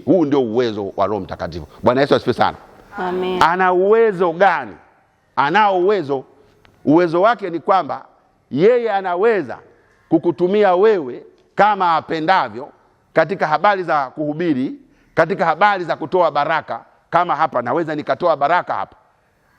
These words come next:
Speaker 1: lakini nguvu yake ni nini? Nguvu yake ni Roho Mtakatifu. Bwana Yesu asifiwe sana.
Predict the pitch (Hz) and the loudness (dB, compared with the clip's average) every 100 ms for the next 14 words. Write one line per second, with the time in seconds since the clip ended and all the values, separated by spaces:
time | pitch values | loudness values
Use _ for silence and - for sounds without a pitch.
0 | _ 147 156 208 180 135 170 208 226 247 | _ 0 2 0 0 0 0 2 2 2
1 | 214 196 196 185 120 - _ _ - 131 | -2 -4 -4 -4 -6 -12 _ _ -4 -2
2 | 123 117 156 - 120 104 101 92 - 90 | 0 0 -2 -4 -6 -4 -4 -4 -10 -12
3 | 80 - - - 131 202 127 117 110 101 | -14 -16 -14 -2 0 2 0 0 0 -2
4 | 82 | -2